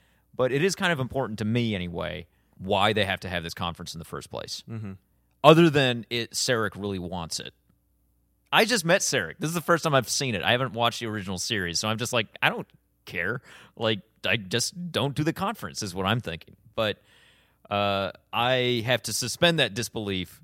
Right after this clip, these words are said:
Speaker 1: to acknowledge that, uh, Picard is putting himself in harm's way to do it, to, uh, have the treaty with the goo people.
Speaker 2: I guess it must be that important.
Speaker 1: Yeah.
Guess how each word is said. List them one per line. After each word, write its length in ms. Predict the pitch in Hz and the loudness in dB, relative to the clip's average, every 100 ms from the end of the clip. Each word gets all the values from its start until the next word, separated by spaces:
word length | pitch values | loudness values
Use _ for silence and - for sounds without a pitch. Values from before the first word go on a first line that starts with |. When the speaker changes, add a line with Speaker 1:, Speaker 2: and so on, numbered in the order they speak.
| _ _ _ _ - | _ _ _ _ -6
Speaker 1:
to 120 | 123 113 | -2 -2
acknowledge 600 | 101 104 101 104 90 - | 0 0 0 -4 -6 -6
that, 380 | 92 92 87 - | -2 -2 -4 -6
uh, 380 | 92 87 85 - | -4 -4 -4 -8
Picard 340 | - 127 120 104 | -4 2 2 2
is 60 | |
putting 180 | - 123 | 0 0
himself 340 | 101 104 101 95 | 0 0 0 0
in 60 | 87 | -2
harm's 300 | 95 87 87 | -2 -2 -4
way 340 | 90 78 - _ _ _ _ _ _ - | -4 -4 -10 _ _ _ _ _ _ -12
to 80 | 104 | -6
do 180 | 90 73 | -6 -6
it, 100 | - _ _ - - _ - _ _ _ _ - | -14 _ _ -20 -20 _ -20 _ _ _ _ -8
to, 440 | 101 90 87 85 | -4 -4 -4 -4
uh, 300 | 85 82 80 - _ _ _ _ | 0 0 -2 -6 _ _ _ _
have 340 | - 110 104 92 | 0 2 2 -2
the 80 | |
treaty 320 | - 120 104 95 | -2 -2 -2 -2
with 160 | 98 - | -2 -2
the 80 | |
goo 200 | 85 98 92 | -4 -4 -4
people. 340 | 90 80 78 | -6 -6 -8
Speaker 2:
I 140 | 101 | -8
guess 280 | 143 160 165 - | 0 0 0 -4
it 80 | 143 | -2
must 340 | 143 147 131 | 0 -2 -4
be 200 | 143 147 | -6 -4
that 320 | 117 120 127 | -2 -2 -2
important. 440 | 127 107 104 - - | -6 -6 -8 -10 -4
Speaker 1:
Yeah. 260 | 110 95 | 0 0